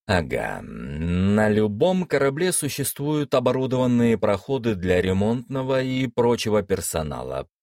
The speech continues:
причём оборудованы именно так, чтобы персонал этот самый не получил производственную травму, иначе потом по судам затаскают.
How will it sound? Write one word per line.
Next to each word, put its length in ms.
причём 440
оборудованы 680
именно 320
так, 320
чтобы 480
персонал 640
этот 260
самый 400
не 220
получил 480
производственную 880
травму, 640
иначе 400
потом 580
по 120
судам 440
затаскают. 800